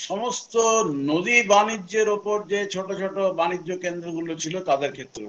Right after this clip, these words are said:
প্রযোজ্য। আমাদেরই এক ছাত্র ছিল, অকালে সে চলে গেছে, ঋদ্ধিশঙ্কর রায়, সে গোয়ালন্দর ওপর একটা লেখা লিখেছিল এবং তিনি দেখালো সে সমস্ত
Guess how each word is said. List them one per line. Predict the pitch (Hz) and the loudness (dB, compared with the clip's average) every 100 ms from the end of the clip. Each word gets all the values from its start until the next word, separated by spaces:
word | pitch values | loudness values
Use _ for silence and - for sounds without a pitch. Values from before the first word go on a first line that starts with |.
| - | -14
প্রযোজ্য। | _ _ _ - - _ _ _ _ _ _ _ - | _ _ _ -16 -16 _ _ _ _ _ _ _ -2
আমাদেরই | 143 180 196 196 | 4 6 8 8
এক | 190 - | 6 4
ছাত্র | 180 180 190 - | -2 -2 -6 -4
ছিল, | 190 170 - _ _ _ _ _ _ _ _ - | -4 -4 -10 _ _ _ _ _ _ _ _ 0
অকালে | 139 170 175 180 | 4 6 8 6
সে | 170 156 | 2 -2
চলে | 170 175 175 | 2 4 6
গেছে, | 147 - 117 123 143 - _ _ _ _ _ _ _ 131 | 6 2 -4 -12 -18 -20 _ _ _ _ _ _ _ -4
ঋদ্ধিশঙ্কর | 156 170 170 180 175 160 151 143 | -2 0 0 2 2 0 0 4
রায়, | 147 170 175 | 6 6 6
সে | 185 151 - | -2 -4 4
গোয়ালন্দর | 156 190 220 220 214 208 | 8 10 8 4 2 2
ওপর | 208 202 196 | 2 0 0
একটা | 185 185 170 | 0 -2 -2
লেখা | 170 165 151 | 0 0 0
লিখেছিল | 127 131 - 127 143 170 - _ _ _ _ _ _ _ _ 180 | -4 -10 -10 -4 -2 -2 -6 _ _ _ _ _ _ _ _ 0
এবং | 190 190 | 2 2
তিনি | 208 208 156 | -2 0 6
দেখালো | 175 214 240 220 - | 6 6 4 4 2
সে | 156 147 185 220 208 | 2 4 4 2 0
সমস্ত | 185 185 180 | -4 -6 -6